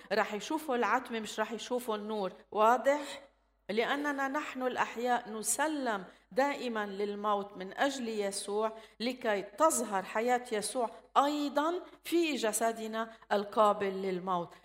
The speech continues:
كل شي بيعملوه ضد جسدنا، يعني ضد الأشياء الفيزيكال،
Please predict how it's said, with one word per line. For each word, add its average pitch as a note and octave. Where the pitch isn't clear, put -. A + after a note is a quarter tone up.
كل E4
شي E4
بيعملوه A3
ضد B3+
جسدنا، G3+
يعني E3
ضد F#3+
الأشياء G3
الفيزيكال، A#3